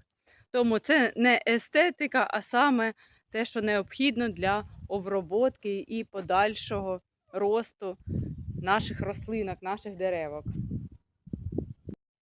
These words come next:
Не забувайте поставити вподобайку цьому відео. Сподіваюсь, я була вам корисною. Не забувайте також підписуватися на мій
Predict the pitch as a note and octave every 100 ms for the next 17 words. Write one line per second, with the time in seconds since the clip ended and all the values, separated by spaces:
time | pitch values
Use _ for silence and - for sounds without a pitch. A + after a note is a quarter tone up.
0 | _ _ _ _ _ - G3 A#3+ D#4 C#4
1 | A#3+ C4 A#3+ F3 D3+ E3 G#3 - C4 C4
2 | B3 B3 - A#3 G#3+ F3+ E3 F3+ - A3
3 | A#3 F3 E3 D3+ F3 A#3 - A3+ G#3 A3+
4 | G3 G3 F3 F#3+ E3+ D#3+ D3+ - A#3 C4
5 | A3 - A#3 A3+ A3+ - _ - _ F#3+
6 | A3+ A#3 A3+ C4 E4+ D4+ C4+ C4+ B3 -
7 | B3 - C4+ B3 A3 G3 F#3+ - F#3+ G3
8 | B3 A#3+ F#3 D#3+